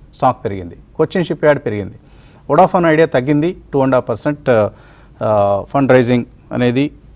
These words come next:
చాలా భారీ ఫండ్ రైజింగ్ కోసం వెళ్ళబోతున్నారు, అందువల్ల మార్కెట్ దీన్ని నెగిటివ్గా తీసుకుంటోంది. ఓకే,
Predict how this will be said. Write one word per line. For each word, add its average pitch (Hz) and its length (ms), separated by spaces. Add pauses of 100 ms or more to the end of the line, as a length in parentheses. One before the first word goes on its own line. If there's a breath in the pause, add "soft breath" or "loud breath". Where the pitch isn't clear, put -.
(240)
చాలా 120 280 (600)
భారీ 139 440
ఫండ్ 139 260
రైజింగ్ 127 240
కోసం 120 280
వెళ్ళబోతున్నారు, 110 580 (520 soft breath)
అందువల్ల 113 280
మార్కెట్ 110 380
దీన్ని 110 220
నెగిటివ్గా 113 420
తీసుకుంటోంది. 92 640 (560 soft breath)
ఓకే, 104 260